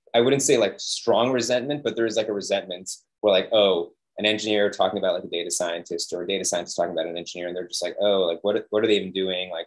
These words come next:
I don't, they don't really know what they're talking about," or, you know, they're, all they do is they, you know, they don't even, like, write good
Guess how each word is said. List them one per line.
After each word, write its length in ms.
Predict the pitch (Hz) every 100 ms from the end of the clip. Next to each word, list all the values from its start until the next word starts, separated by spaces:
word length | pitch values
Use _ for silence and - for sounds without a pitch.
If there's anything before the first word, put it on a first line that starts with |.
| 90
I 40 |
don't, 180 | 92 90 _ -
they 120 | 101
don't 140 | 104
really 140 | 101 95
know 80 | 92
what 100 | 90
they're 80 |
talking 320 | 87 87 85 85
about," 360 | 85 87 85
or, 160 | 80 80
you 80 | 82
know, 120 | 80 - _ _ _
they're, 160 | 117 110
all 160 | 113
they 140 | 113 104
do 220 | 107 104
is 80 | 101
they, 180 | 117 -
you 80 | 117
know, 80 | 104
they 100 | 120
don't 120 | 117
even, 160 | 107
like, 140 | 104 98
write 180 | 98 95
good 140 | 92